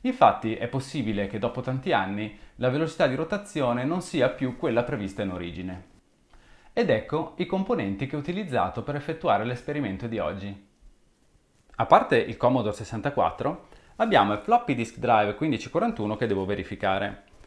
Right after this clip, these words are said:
un emulatore con S D card che mi serve per caricare il software ed il software Speed Test by Zibri, che è gratuito per utilizzo non commerciale. Nella descrizione di questo video ho inserito un link con i vari passaggi che spiegherò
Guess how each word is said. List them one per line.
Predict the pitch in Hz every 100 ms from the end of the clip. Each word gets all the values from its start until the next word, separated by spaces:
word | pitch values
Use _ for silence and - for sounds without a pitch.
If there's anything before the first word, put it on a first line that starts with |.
| - -
un | 233
emulatore | 185 135 123 - 131 113 101 95
con | - 151 113
S | -
D | 107 110
card | 139 104 95 101
che | 123
mi | 113
serve | - 120 107
per | - 104
caricare | 107 104 120 110 104
il | 104
software | 98 87 - 147 - - - - -
ed | 254 214
il | 165
software | - 156 160 135 127
Speed | - 190 156
Test | - 123 117 -
by | 117 120 107
Zibri, | 110 104 113 - - -
che | - 180
è | 107
gratuito | 135 202 120 104 131
per | 175 185
utilizzo | 156 107 95 110
non | 101
commerciale. | 101 101 101 - 98 98 98 - - -
Nella | 147 220 190
descrizione | 117 - 120 - 170
di | 113
questo | 120 - 147
video | 107 104 127 -
ho | 180
inserito | 180 214 127 196
un | 220
link | 139 110 135
con | - 160
i |
vari | 117 113
passaggi | 113 110 113 104 107
che | 113
spiegherò | - 110 104 104 98 -